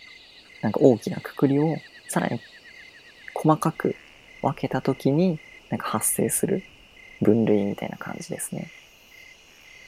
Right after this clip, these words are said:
で、かつ、えー、絶滅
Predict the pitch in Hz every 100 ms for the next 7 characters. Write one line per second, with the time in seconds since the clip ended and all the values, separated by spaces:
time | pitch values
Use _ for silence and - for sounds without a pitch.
0 | - - - - - - - - - -
1 | 185 185 - - - 165 - 156 147 -
2 | - 117 110 127 - - 117 156 156 -
3 | - 135